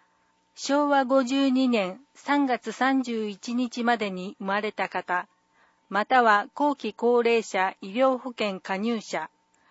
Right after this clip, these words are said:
費用、無料。ただし、肝炎ウイルス検査は千円が必要です。大阪市国民健康保険被保険者証または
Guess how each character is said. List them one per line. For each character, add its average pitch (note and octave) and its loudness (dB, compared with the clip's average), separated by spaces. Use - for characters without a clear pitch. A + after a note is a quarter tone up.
費 C#4 2
用、 G3 2
無 F#3+ -6
料。 G#3+ 2
た D4 6
だ B3+ 6
し、 G3+ -8
肝 B3+ 2
炎 C#4 2
ウ C4 2
イ C4 0
ル C4 -2
ス - -12
検 B3 -2
査 F#3+ 2
は F#3 0
千 C4 -2
円 A3+ -4
が G3+ -2
必 - -12
要 G#3 0
で F#3 -4
す。 - -20
大 A#3+ 4
阪 C#4+ 2
市 G#3 -10
国 C#4+ 0
民 C#4+ 4
健 C4+ 0
康 B3+ 2
保 A#3+ -2
険 F#3+ -6
被 C4+ -2
保 A#3 -6
険 C4 0
者 B3+ -4
証 G#3+ 0
ま F#3+ -2
た G#3+ 2
は F3+ 0